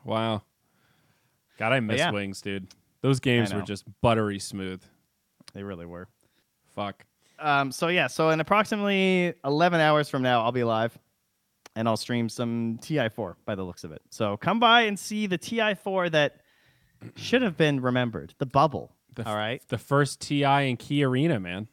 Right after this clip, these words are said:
Speaker 1: I'll never forget
Speaker 2: Yeah,
Speaker 1: that
Speaker 2: the
Speaker 1: one.
Speaker 2: one that, uh, everyone just hates because of, uh, the, the finals.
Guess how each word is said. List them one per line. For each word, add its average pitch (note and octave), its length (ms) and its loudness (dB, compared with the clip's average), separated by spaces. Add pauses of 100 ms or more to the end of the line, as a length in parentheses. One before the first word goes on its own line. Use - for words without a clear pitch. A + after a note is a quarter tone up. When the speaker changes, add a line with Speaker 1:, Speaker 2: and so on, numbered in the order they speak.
(160)
Speaker 1:
I'll A#2 120 -10
never B2+ 200 -4
forget B2+ 160 -4
Speaker 2:
Yeah, D#3 200 2
Speaker 1:
that G#2 80 -4
Speaker 2:
the B2+ 60 2
Speaker 1:
one. C#3 80 0
Speaker 2:
one F3 200 2
that, F3 260 0
uh, D3+ 360 4
everyone D#3 320 0
just D#3 160 -4
hates D#3+ 320 -4
because C3+ 420 -2
of, C3 260 0
uh, B2+ 420 0 (1600)
the, B2 220 -6
the B2 80 -10
finals. - 500 -8